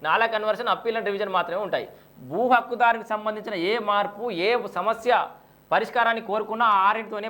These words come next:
పని పూర్తవుతుంది. ఇక్కడే కొత్తగా appeal and రివిజన్ కూడా తీసుకురావడం గమనార్హం. తహసీల్దార్ చేయకపోతే ఆర్డీఓ, ఆర్డీఓ చేయకపోతే కలెక్టర్కి అప్పీల్ చేసుకునేందుకు మాడ్యూల్ను తీర్చిదిద్దుతున్నారు. సీసీఎల్ఏకి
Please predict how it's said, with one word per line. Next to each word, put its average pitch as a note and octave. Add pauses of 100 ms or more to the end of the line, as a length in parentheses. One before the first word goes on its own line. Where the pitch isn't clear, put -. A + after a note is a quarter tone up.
పని G3
పూర్తవుతుంది. F#3+
ఇక్కడే B3 (100)
కొత్తగా A3+
appeal A#3
and G#3
రివిజన్ G#3
కూడా G#3
తీసుకురావడం F3+
గమనార్హం. D3 (420)
తహసీల్దార్ B3+
చేయకపోతే A3+ (200)
ఆర్డీఓ, G#3+ (720)
ఆర్డీఓ A#3+ (120)
చేయకపోతే A3 (100)
కలెక్టర్కి A3
అప్పీల్ G#3+
చేసుకునేందుకు G3 (100)
మాడ్యూల్ను G3+
తీర్చిదిద్దుతున్నారు. D3 (360)
సీసీఎల్ఏకి A#3